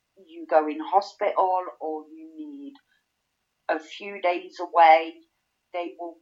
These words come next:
pay for a carer to come in and do what I do for a couple of days while I have a break." All well and good, and I so much appreciate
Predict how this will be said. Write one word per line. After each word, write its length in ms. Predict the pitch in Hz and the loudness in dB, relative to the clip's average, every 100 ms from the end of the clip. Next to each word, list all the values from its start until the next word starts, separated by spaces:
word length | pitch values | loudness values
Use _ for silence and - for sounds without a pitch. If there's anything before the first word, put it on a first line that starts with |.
| - | -2
pay 320 | 196 180 190 - _ - | 0 0 -6 -20 _ -8
for 320 | 175 170 - | -6 -4 -4
a 40 | 165 - 180 | -8 -16 -12
carer 460 | 190 190 214 214 - _ _ _ _ | -8 2 4 4 -2 _ _ _ _
to 100 | 392 - | -18 -8
come 140 | 196 190 | -6 -6
in 220 | 185 185 190 - 160 | -10 -16 -16 -8 -4
and 240 | 165 175 _ | -4 -8 _
do 180 | 190 165 - _ _ _ _ _ _ _ | -4 -4 -8 _ _ _ _ _ _ _
what 180 | 175 185 - | 2 2 2
I 260 | 180 170 156 | 0 -2 -2
do 300 | 165 165 165 - | -2 -2 -4 -6
for 100 | 165 | 0
a 80 | 151 | 0
couple 420 | 156 - 190 165 | 0 -12 -14 -12
of 80 | 165 | -4
days 240 | 160 160 156 | -2 -2 -4
while 220 | 160 156 151 | -2 0 0
I 140 | 147 | -4
have 180 | 156 160 | -6 -10
a 80 | 156 | -6
break." 280 | 175 147 113 _ _ _ _ _ _ _ _ _ - | -4 -4 -6 _ _ _ _ _ _ _ _ _ -2
All 280 | 226 233 233 | 0 0 -2
well 140 | 233 | -8
and 240 | 226 214 208 | -8 -18 -10
good, 420 | 269 233 196 214 _ _ _ - | -6 -6 -6 -18 _ _ _ -20
and 120 | 175 - | -20 -14
I 220 | 151 151 156 _ _ | -2 -2 -2 _ _
so 160 | 226 226 | -10 -10
much 220 | 220 214 202 | -12 -18 -20
appreciate 840 | - 220 240 233 - 147 131 123 | -12 -10 -10 -12 -12 -10 -10 -14